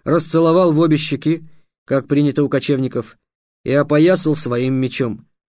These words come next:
после чего воскликнул: "Тому, чьи помыслы чисты,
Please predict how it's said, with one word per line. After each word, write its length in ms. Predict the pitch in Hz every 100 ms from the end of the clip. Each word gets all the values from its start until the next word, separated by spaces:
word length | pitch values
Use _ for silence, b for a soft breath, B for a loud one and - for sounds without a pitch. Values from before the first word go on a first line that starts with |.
| _ _ _
после 300 | - 117 127
чего 300 | - 143 147
воскликнул: 640 | 139 - 139 131 - - _ _ _ _ _ _ _ _
"Тому, 720 | - 120 135 139 127 95 67 _ _ _ _
чьи 380 | - - 120 131
помыслы 640 | 113 139 131 123 - 127
чисты, 760 | 120 131 117 - - 135 -